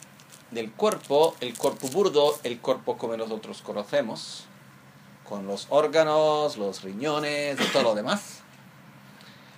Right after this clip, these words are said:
eh, la mente burda. La mente burda es la parte de la, nuestra mente que está siempre en contacto con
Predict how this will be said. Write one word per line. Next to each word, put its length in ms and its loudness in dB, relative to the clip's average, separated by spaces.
eh, 360 8
la 140 4
mente 300 -4
burda. 300 -4
La 100 -2
mente 300 0
burda 500 6
es 160 -2
la 160 0
parte 300 4
de 60 2
la, 120 2
nuestra 340 -2
mente 360 -2
que 100 -8
está 220 -6
siempre 380 -6
en 100 -10
contacto 720 -2
con 360 2